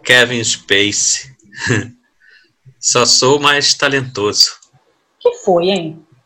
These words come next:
Speaker 2: Você tentou me beijar porque não conseguiu se envolver com ninguém do elenco?
Speaker 1: Não se diminua, Luana. Você tem seus atributos.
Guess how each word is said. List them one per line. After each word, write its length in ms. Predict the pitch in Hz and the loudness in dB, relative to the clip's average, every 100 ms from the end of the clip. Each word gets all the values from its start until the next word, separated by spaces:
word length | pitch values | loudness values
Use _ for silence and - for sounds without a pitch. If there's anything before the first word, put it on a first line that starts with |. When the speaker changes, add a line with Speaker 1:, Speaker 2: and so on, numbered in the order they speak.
| _ | _
Speaker 2:
Você 140 | - 415 | -4 0
tentou 220 | 320 302 | 2 2
me 100 | 277 | 2
beijar 580 | 214 226 196 233 294 294 | 2 2 4 4 4 2
porque 600 | 247 - 233 220 196 170 | -4 -4 2 2 2 -2
não 180 | 185 208 | -4 -4
conseguiu 360 | 220 - 208 | -4 -4 -8
se 140 | 220 202 | -6 -2
envolver 380 | 196 170 202 | 0 0 0
com 100 | 196 | -2
ninguém 300 | 190 180 190 | -6 -6 -6
do 120 | 175 175 | -2 -2
elenco? 640 | 165 262 302 294 160 - - _ _ _ _ _ _ _ _ - | 0 -2 -2 -6 -16 -18 -20 _ _ _ _ _ _ _ _ -6
Speaker 1:
Não 180 | 113 120 | -2 0
se 140 | 117 | 2
diminua, 640 | 117 120 110 104 120 120 | 2 0 0 -2 0 2
Luana. 640 | 104 104 117 107 98 95 - - - - - - - - - - - | 2 2 2 2 -2 -10 -14 -20 -20 -20 -20 -20 -18 -16 -14 -14 -4
Você 240 | 107 143 | 0 0
tem 200 | 135 139 | 2 0
seus 280 | 135 139 131 | 2 2 2
atributos. 1080 | 131 - - 120 98 135 135 90 - - | -2 -4 -12 -10 -4 -4 -4 -4 -4 -4